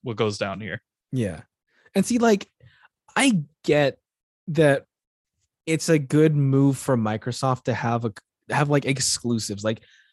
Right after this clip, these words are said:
Speaker 2: Sony has their own exclusives. Microsoft has their own exclusives. Sony's got stuff like God of War.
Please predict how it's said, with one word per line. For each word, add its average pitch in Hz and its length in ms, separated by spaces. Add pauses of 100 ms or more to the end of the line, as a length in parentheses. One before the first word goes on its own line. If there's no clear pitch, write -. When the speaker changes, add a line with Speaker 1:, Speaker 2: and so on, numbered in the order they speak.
(100)
Speaker 2:
Sony 185 480
has 165 260
their 165 160
own 151 100
exclusives. 135 800
Microsoft 131 840
has 123 200
their 117 80
own 117 60
exclusives. 101 580
Sony's 151 380
got 139 300
stuff 131 280
like 127 140
God 113 220
of 107 120
War. 135 480